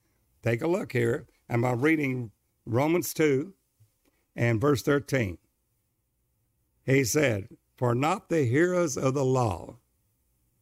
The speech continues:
are just or justified before God." Well, I heard it. Uh, faith comes by hearing, hearing by the word of God. I heard it. I, I said, "Amen." I gave a mental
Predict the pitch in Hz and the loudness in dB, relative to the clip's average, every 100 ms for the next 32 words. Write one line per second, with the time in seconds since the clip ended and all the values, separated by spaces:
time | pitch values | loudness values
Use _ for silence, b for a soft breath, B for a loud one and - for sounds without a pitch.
0 | _ _ _ _ - 117 98 107 117 92 | _ _ _ _ -2 -2 0 -2 -2 -4
1 | - 101 117 127 113 98 107 107 107 113 | -4 -4 -2 -4 -4 -4 -4 -4 -4 -2
2 | 104 101 98 98 _ _ _ _ _ _ | -2 -2 -4 -6 _ _ _ _ _ _
3 | _ _ _ _ - 185 135 127 240 320 | _ _ _ _ 0 0 2 -2 -2 -4
4 | 311 _ _ _ _ _ _ _ - 123 | -6 _ _ _ _ _ _ _ -4 -2
5 | 117 104 - 123 - 165 147 139 165 180 | -2 -6 -4 -4 -2 -4 0 0 0 0
6 | 127 143 151 151 151 160 147 180 123 B | 0 2 0 0 0 0 0 -2 -4 B
7 | B B 127 131 139 220 143 - _ _ | B B -2 0 2 0 -2 -12 _ _
8 | _ _ _ _ _ _ _ _ _ _ | _ _ _ _ _ _ _ _ _ _
9 | 127 120 127 127 - 123 131 - 156 175 | -2 0 0 -2 -4 -4 -2 0 2 2
10 | 185 208 233 190 190 220 _ _ _ _ | 0 -2 -2 -4 -10 -18 _ _ _ _
11 | _ 131 135 151 139 120 110 143 220 233 | _ -6 -2 0 0 2 2 2 2 0
12 | 254 | -4